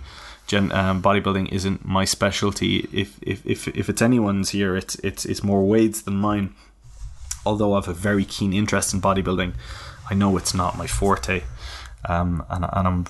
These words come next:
very comfortable saying that. But in terms of, you know, fitness model, um, maybe muscle model, bikini, um, and these sort of shows, I think I've got a pretty good idea about what's going down, and, and, and I try and be realistic with,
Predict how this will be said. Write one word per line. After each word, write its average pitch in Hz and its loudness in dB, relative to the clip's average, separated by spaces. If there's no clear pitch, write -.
very 92 4
comfortable 98 -2
saying 104 4
that. - 2
But 95 4
in 101 4
terms 131 4
of, 95 0
you 92 -4
know, 85 -6
fitness - 0
model, 101 2
um, 87 -4
maybe 98 2
muscle 104 2
model, 101 6
bikini, 95 0
um, 95 -2
and 92 0
these 98 4
sort 98 4
of 92 4
shows, 123 2
I - -12
think 165 -2
I've 170 0
got 165 6
a - -2
pretty 139 4
good 117 4
idea 110 4
about - 2
what's - -2
going 101 2
down, 98 2
and, 92 0
and, 101 -2
and 101 2
I 101 2
try 101 2
and 104 4
be 98 2
realistic 95 2
with, - -4